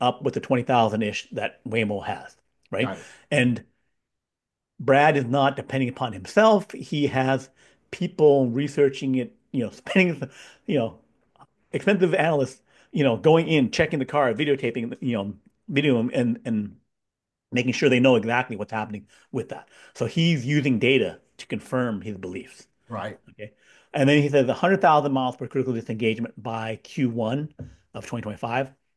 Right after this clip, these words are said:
Speaker 1: a thirteen point five or a fourteen, you know, that's what he's, uh, estimated to happen. And then five hundred miles per critical disengagement by middle of next year. Same thing that, um, Elon has said.
Speaker 2: Okay. All right.
Speaker 1: That, uh, and, and also Tesla A I, basically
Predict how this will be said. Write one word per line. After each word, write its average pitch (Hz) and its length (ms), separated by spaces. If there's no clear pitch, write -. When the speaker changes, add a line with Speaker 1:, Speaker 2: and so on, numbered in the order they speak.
Speaker 1:
a 113 120
thirteen 139 460
point 120 260
five 135 480
or 113 60
a - 40
fourteen, 123 680
you 120 120
know, 110 60
that's 110 200
what 123 100
he's, 117 380
uh, 110 220
estimated 110 260
to 98 60
happen. 120 340
And 127 120
then 120 100
five 165 260
hundred 147 220
miles 120 280
per 117 140
critical 123 260
disengagement 110 640
by 110 140
middle 113 200
of - 20
next 110 120
year. 101 100
Same 151 320
thing 127 280
that, 117 300
um, 101 240
Elon 101 440
has 92 160
said. - 280
Speaker 2:
Okay. 139 260
All 104 120
right. 131 160
Speaker 1:
That, 101 340
uh, 98 140
and, 143 200
and 156 160
also 139 200
Tesla 131 280
A 117 80
I, 104 200
basically 110 360